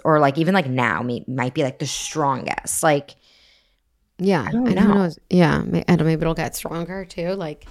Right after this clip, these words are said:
Speaker 1: Yeah.
Speaker 2: like, you can't compare. Um, yeah, I felt like, it's, like, just, like, a different bond. Like, in the beginning, I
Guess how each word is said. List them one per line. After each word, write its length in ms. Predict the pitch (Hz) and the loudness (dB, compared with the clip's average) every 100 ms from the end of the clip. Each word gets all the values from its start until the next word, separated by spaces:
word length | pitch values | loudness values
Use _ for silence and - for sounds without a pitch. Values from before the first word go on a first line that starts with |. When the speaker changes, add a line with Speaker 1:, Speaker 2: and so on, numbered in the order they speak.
| - _ - | -20 _ -8
Speaker 1:
Yeah. 460 | 165 190 240 50 - | -2 2 2 2 -4
Speaker 2:
like, 80 | - | -10
you 120 | - 196 | -6 0
can't 180 | 202 | 2
compare. 380 | 180 170 170 185 - - - - 185 | 2 2 2 0 -6 -16 -20 -8 -4
Um, 380 | 185 196 202 190 | -2 -2 -6 -6
yeah, 180 | 285 - | -6 -6
I 80 | 269 | -10
felt 380 | - 480 480 - | -14 -12 -12 -8
like, 180 | 349 - | -10 -8
it's, 140 | - - | -12 -8
like, 120 | 330 | -8
just, 160 | - 311 | -6 -6
like, 80 | |
a 80 | 262 | -4
different 560 | 240 277 - 269 - - | 0 0 0 -4 -4 2
bond. 420 | 226 233 175 156 | 4 4 4 2
Like, 160 | 170 - | -2 0
in 60 | 196 | 2
the 60 | |
beginning, 360 | 190 190 214 208 | 4 6 6 6
I 260 | 185 170 | 4 0